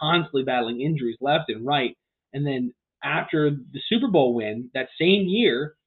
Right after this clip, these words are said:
they wanted Nick Foles to stay and get rid of Carson Wentz. I don't know if those were real Philly fans or if they were real football fans, but they should know that the, he had the perfect setup. The team was prepped and ready to win a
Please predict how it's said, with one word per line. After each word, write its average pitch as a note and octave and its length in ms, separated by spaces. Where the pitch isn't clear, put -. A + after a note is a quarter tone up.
they E3+ 220
wanted E3+ 280
Nick F3 220
Foles G3 300
to C#3+ 120
stay B2+ 180
and C3+ 100
get D#3 140
rid E3+ 100
of E3 100
Carson F#3 360
Wentz. C4 260
I E3+ 60
don't G3 100
know F3+ 140
if E3 100
those D#3+ 160
were A2+ 100
real F3 460
Philly A2 260
fans G#2+ 380
or D3 120
if C#3 60
they C3+ 100
were A2 120
real A#3 400
football G#2+ 340
fans, G2+ 300
but D3+ 80
they G#3 200
should C#3+ 120
know F#3+ 260
that B2 280
the, D3+ 400
he - 300
had F#3+ 280
the - 160
perfect E3+ 320
setup. C3+ 300
The B2 180
team G#3+ 260
was C#3+ 140
prepped E3 400
and C3+ 240
ready C#3 380
to B2 80
win A#2+ 320
a G#2 40